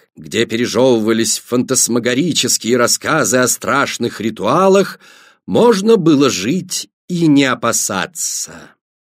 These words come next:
А вот когда дело дошло до тонких связей масонства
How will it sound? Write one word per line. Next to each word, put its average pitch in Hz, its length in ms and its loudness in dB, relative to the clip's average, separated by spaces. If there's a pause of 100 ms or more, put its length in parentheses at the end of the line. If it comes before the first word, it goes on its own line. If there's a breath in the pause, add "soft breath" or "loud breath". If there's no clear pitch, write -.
(240)
А 104 200 -2
вот 135 400 -4
когда 131 560 -2
дело 151 360 0
дошло 123 520 -2
до 123 180 -2
тонких 156 480 -4
связей 120 600 -2
масонства 113 1160 -2